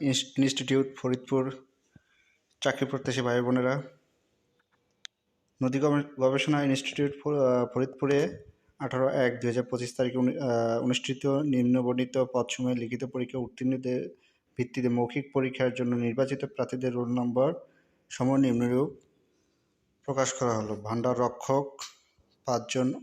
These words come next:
অডিট সহকারী পাঁচজন, কংক্রিট টেকনিশিয়ান গ্রেড এ পাঁচজন, টেলিফোন অপারেটর পাঁচজন, মেকানিক গ্রেড এ পাঁচজন, কাঠ মিস্ত্রি গ্রেড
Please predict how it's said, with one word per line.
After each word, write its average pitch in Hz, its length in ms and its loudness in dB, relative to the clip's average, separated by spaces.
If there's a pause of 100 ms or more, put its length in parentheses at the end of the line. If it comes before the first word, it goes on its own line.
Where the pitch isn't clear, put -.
(120)
অডিট 131 320 0
সহকারী 131 520 0
পাঁচজন, 131 480 -4 (800)
কংক্রিট 135 460 -2 (200)
টেকনিশিয়ান 135 760 0 (220)
গ্রেড 123 300 0 (180)
এ 123 140 2 (440)
পাঁচজন, 123 440 -2 (640)
টেলিফোন 131 380 0 (120)
অপারেটর 139 840 0
পাঁচজন, 131 420 -2 (380)
মেকানিক 123 380 -4
গ্রেড 127 220 0 (220)
এ 127 140 2 (600)
পাঁচজন, 123 580 -4 (160)
কাঠ 127 200 -2 (100)
মিস্ত্রি 127 320 -4
গ্রেড 123 280 -4